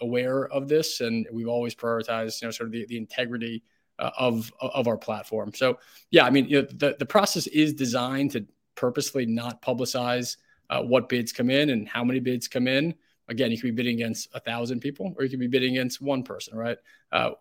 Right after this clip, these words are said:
you know, e-, everything is purposely concealed, and we think that that will lead to better discovery of, of a true market clearing price and more, and more, and more integrity of the bidding process overall.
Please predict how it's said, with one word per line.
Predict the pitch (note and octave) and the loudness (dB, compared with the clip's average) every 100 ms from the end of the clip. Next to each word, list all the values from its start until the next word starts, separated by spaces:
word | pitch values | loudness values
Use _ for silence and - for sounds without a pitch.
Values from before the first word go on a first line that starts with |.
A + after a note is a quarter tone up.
| _ | _
you | C#3+ | -6
know, | A#2+ | -2
e-, | C#3 | 0
everything | C#3+ D3 C#3 | 4 6 6
is | B2 | 4
purposely | - C3+ B2+ - A#2 | 0 -2 -2 -4 -6
concealed, | A2+ - - C#3+ G3 A3+ - - | -6 -6 -2 2 2 2 -2 -6
and | A#2 | -2
we | A#2+ | -2
think | A#2 A#2+ | -2 -4
that | A2+ | -4
that | A#2 A#2+ | -4 -4
will | A#2+ | -4
lead | A#2 A#2 A2+ | -2 -2 -2
to | A#2+ A2 | -4 -2
better | A#2 A#2 | 0 0
discovery | A2 - A#2 A2+ A2+ | -2 -4 -4 -2 -4
of, | A2 - _ _ - | -6 -10 _ _ -10
of | B2 - | -8 -6
a | |
true | - D#3+ | -2 2
market | C3+ A#2+ A#2 - | 4 2 0 -6
clearing | A#2 A2+ | -2 -2
price | A2+ D#3+ - - | 2 2 2 0
and | B2 | 2
more, | B2 B2 B2 A#2+ - _ - | 2 4 4 2 -2 _ -6
and | C3 | 0
more, | C3+ C3+ B2+ | 4 6 6
and | C#3+ | 4
more | E3 D#3+ | 4 2
integrity | D3+ D3 C3+ B2 | 4 2 4 2
of | A#2 | 0
the | |
bidding | A2+ A2+ A2 | 0 -2 -2
process | A2 G#2+ A#2 | -6 -6 -10
overall. | G#2 G#2 F2 | -10 -8 -8